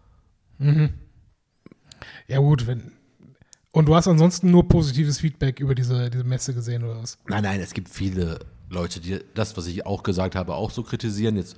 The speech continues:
Speaker 2: außer, dass ich echt nirgendwo gelesen habe, dass so
Speaker 1: Mhm.
Speaker 2: das Verschenken von Alkohol und Zigaretten, klar sind da alle volljährig, aber weiß ich nicht. Also, wo da, also hättest ja wirklich, also wenn du da, also hättest ja wirklich den ganzen Tag Unterberg saufen können. Das macht keiner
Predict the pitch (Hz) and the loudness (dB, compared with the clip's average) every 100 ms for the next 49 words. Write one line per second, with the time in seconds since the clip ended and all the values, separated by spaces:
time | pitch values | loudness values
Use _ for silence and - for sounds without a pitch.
0 | - 147 196 180 135 131 123 - 147 247 | -2 0 0 -2 -2 -4 -6 -4 -2 -2
1 | 208 165 165 123 143 143 139 135 135 120 | -2 -4 -2 0 0 0 -2 0 0 0
2 | 113 - 120 139 135 - - _ 104 - | -2 0 2 2 0 -6 -20 _ -10 -4
3 | - - 135 - 127 110 127 131 123 117 | -2 0 0 -2 -6 -4 -4 -4 -6 -6
4 | 113 110 120 - 131 127 - - _ _ | -4 -2 -2 -2 -4 -4 -12 -20 _ _
5 | _ _ _ _ _ _ _ _ _ _ | _ _ _ _ _ _ _ _ _ _
6 | - 135 143 127 127 127 107 104 131 147 | 0 2 2 2 0 0 0 0 2 4
7 | 135 135 123 101 107 - - 90 90 92 | 2 0 -2 -2 -2 -4 -10 -8 -8 -8
8 | 90 85 - - - - _ 113 110 95 | -8 -10 -14 -20 -20 -20 _ 0 2 0
9 | 107 131 - 98 85 101 - 95 127 104 | -6 -6 -6 -6 -4 -2 -2 -4 -4 -6
10 | 107 87 78 87 90 85 - - 87 87 | -8 -10 -6 -4 -4 -4 -6 -10 -6 -4
11 | 87 85 95 101 95 87 - 120 117 127 | -4 -6 -6 -8 -8 -8 -6 -6 -2 -2
12 | 73 78 73 71 82 73 71 - - _ | -4 -8 -12 -12 -12 -12 -14 -18 -20 _
13 | _ _ - - 85 85 - 127 131 156 | _ _ -16 -8 -8 -6 -4 -2 0 -2